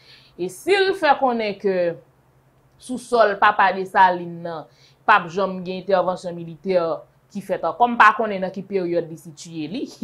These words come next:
<laughs> Pa konnen de ki epòk la pale, èske se epòk kontanporen nan. Pa konnen nan ki, nan ki epòk li sitiye, sa l te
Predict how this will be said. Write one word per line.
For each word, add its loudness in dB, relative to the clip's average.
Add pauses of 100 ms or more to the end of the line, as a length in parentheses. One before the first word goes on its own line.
(140)
<laughs> -2
Pa 10
konnen 6
de 8
ki 2
epòk 2
la 6
pale, 6
èske 0
se 2
epòk 2
kontanporen 0
nan. 4 (240)
Pa 6
konnen 4
nan 4
ki, 4
nan 4
ki 8
epòk 6
li 0
sitiye, -2
sa 6
l 2
te 2